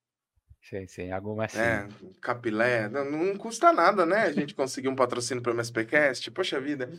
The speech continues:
Speaker 2: É, mas brincadeiras à parte, eu queria, Danilo, de alguma forma, é, voltar nessa, nessa reflexão e voltar novamente, voltar novamente, de que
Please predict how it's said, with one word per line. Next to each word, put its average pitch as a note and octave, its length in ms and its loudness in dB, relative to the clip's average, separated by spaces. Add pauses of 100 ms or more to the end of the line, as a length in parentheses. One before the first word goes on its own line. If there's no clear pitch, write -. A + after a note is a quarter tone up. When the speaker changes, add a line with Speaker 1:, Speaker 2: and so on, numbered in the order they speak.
(680)
Speaker 2:
É, D3+ 400 6
mas D3+ 220 4
brincadeiras E3+ 560 2
à C3 80 4
parte, C3+ 360 4
eu B2 180 0
queria, C#3+ 280 2
Danilo, A#2+ 540 -2 (140)
de - 100 -2
alguma B2 220 0
forma, B2+ 420 0 (220)
é, A#2+ 500 -4 (760)
voltar D#3+ 580 2
nessa, G#2+ 840 -2
nessa G#2 200 -12
reflexão A2+ 760 -8 (540)
e G#2+ 320 -4
voltar A2 420 0
novamente, A2 540 -8
voltar G#2+ 260 -2
novamente, A2 640 -8
de A2+ 100 -10
que B2 200 -8